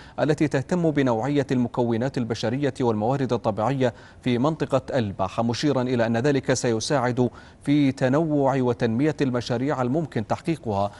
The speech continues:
والتي تسهم بدورها في رفع الناتج المحلي، مبيناً أن هذه العقود تأتي امتداداً لخطة التنمية التي تقوم عليها شركة تراثنا في جميع مناطق المملكة.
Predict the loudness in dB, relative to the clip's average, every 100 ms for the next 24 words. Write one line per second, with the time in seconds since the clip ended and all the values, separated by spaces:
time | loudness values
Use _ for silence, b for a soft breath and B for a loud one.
0 | B -12 -6 -4 -4 -4 -4 -2 0 0
1 | 0 0 0 0 0 0 0 0 0 0
2 | 0 -2 -2 -2 -4 -4 -2 -2 -2 -4
3 | -4 -2 0 0 -2 -2 -2 -2 0 0
4 | -2 2 2 2 0 B -6 -4 0 0
5 | 0 2 2 2 0 -2 -2 -2 -2 -2
6 | 0 0 0 0 0 -2 -2 -2 0 0
7 | 0 0 0 -2 -2 -2 -2 -2 0 -2
8 | B B -2 2 2 2 0 -2 -2 -4
9 | -2 -2 0 0 0 -2 B B B -4
10 | 0 2 2 2 -2 -4 -2 -2 -2 -10
11 | -8 -8 -6